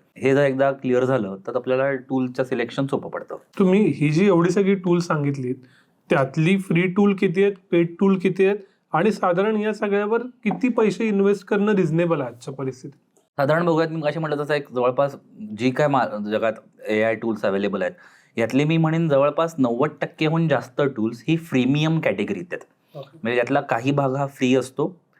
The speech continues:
Speaker 1: कारण युजरला त्याची, अ, टेस्ट द्यायची असते आणि नंतर ते पेड होतात. त्यामुळे तुम्हाला कुठलंही टूल, म्हणजे फार क्वचित अशी टूल्स आहेत की जी डे वन पासून पेड आहेत.
Speaker 2: हम्म.
Speaker 1: मी म्हणेन की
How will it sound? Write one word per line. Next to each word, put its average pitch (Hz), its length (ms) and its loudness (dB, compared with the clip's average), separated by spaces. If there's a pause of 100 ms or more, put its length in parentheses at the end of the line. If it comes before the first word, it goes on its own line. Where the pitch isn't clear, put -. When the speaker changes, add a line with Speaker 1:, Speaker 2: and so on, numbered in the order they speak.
(200)
Speaker 1:
कारण 139 240 2 (180)
युजरला 123 480 2
त्याची, 127 480 -2 (280)
अ, 113 180 2
टेस्ट 120 320 -2
द्यायची 117 260 -2
असते 113 240 -4
आणि 147 180 -4
नंतर 143 380 0
ते 180 60 2
पेड 135 240 0
होतात. 92 240 -8 (480)
त्यामुळे 160 240 0 (120)
तुम्हाला 151 220 0
कुठलंही 175 560 2
टूल, 135 220 0
म्हणजे 120 200 -6
फार 160 180 0
क्वचित 180 400 -4
अशी 170 180 -2
टूल्स 151 340 0
आहेत 143 200 -6
की 156 60 -2
जी 165 280 -2 (160)
डे 143 180 2
वन 160 180 0
पासून 160 320 -4
पेड 101 220 -4
आहेत. - 420 -16
Speaker 2:
हम्म. 147 180 0 (840)
Speaker 1:
मी 175 100 4
म्हणेन 190 300 4
की 196 120 2